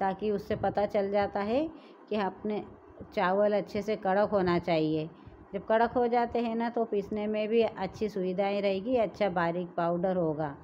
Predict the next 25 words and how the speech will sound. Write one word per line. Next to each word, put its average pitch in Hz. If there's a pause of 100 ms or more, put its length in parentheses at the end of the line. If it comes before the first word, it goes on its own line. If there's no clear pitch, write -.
(440)
तो 185
इस 190
तरीके 226
से 220
आपके 214
पास 214
ईमान 202
दस्ता, 208 (420)
आ, 190
वो 208
अदरक 208
लहसुन 208 (280)
का 202
ईमान 202
दस्ता 202
होता 202
है, 202
उस 196
मुसली 196
से 196
आप 190
कूट 175
कर 190
देख 190
लीजिए। 175